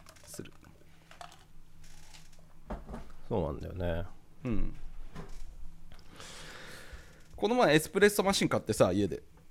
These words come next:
Speaker 1: で、
Speaker 2: うん。
Speaker 1: 結構でかいんだけど、普通のヘルシオぐらいあるんだけど、
Speaker 2: うん。
Speaker 1: 大きさ的に言う。あのレンジの。
Speaker 2: うん。はい。オーブンレンジ的な
Speaker 1: お、オーブンレンジ的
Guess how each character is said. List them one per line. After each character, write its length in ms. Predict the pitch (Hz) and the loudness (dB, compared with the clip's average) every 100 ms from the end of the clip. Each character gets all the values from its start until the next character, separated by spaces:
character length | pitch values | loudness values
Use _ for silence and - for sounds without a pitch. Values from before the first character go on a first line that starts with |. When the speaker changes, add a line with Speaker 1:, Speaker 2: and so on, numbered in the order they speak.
| - - - - - - - | -20 -20 -20 -20 -10 -8 0
Speaker 1:
で、 240 | 131 107 | 8 8
Speaker 2:
う 20 | 85 | 8
ん。 40 | - - - - - - - - - - - 156 | 2 -14 -20 -20 -20 -20 -20 -20 -20 -20 -12 6
Speaker 1:
結 120 | 220 | 8
構 120 | 139 | 8
で 80 | 107 | 4
か 140 | 113 | 4
い 40 | 104 | 4
ん 60 | |
だ 80 | 95 | 2
け 80 | 85 | 2
ど、 340 | 101 85 - - | 2 2 -2 -14
普 100 | - | -6
通 240 | - 127 | 4 6
の 220 | 117 113 - - - | 6 4 0 -12 4
ヘ 140 | 151 | 6
ル 100 | 147 | 8
シ 420 | 143 - - 139 | 4 0 0 4
オ 140 | 131 123 | 6 6
ぐ 100 | 123 | 6
ら 80 | 95 | 6
い 100 | 76 | 4
あ 80 | |
る 120 | 87 - | 0 -4
ん 20 | |
だ 100 | 69 | -8
け 80 | 71 | -8
ど、 200 | 71 - - - - - | -8 -12 -18 -20 -20 -10
Speaker 2:
う 40 | - | -6
ん。 20 | |
Speaker 1:
大 40 | - | -4
き 80 | |
さ 80 | - | -4
的 160 | - - | -4 -4
に 100 | 90 | -6
言 100 | - | -6
う。 40 | - - - | -12 -20 -10
あ 80 | 85 | -6
の 100 | 90 | -2
レ 100 | 95 | 0
ン 120 | 85 | 4
ジ 100 | 92 | 6
の。 180 | 85 - - - - - - | 6 0 -14 -20 -20 -18 2
Speaker 2:
う 40 | 90 | 6
ん。 40 | |
は 60 | 87 | 6
い。 20 | - | 4
オ 120 | - 95 | 4 8
ー 20 | |
ブ 140 | 95 | 8
ン 60 | 87 | 8
レ 120 | 92 | 6
ン 80 | 82 | 6
ジ 100 | - | -2
的 180 | - 85 | -4 -2
な 100 | 80 | 0
Speaker 1:
お、 120 | - - 120 | -2 4 4
オ 40 | |
ー 60 | 110 | 6
ブ 100 | 104 | 4
ン 40 | |
レ 60 | 98 | 4
ン 40 | |
ジ 80 | |
的 80 | - | 0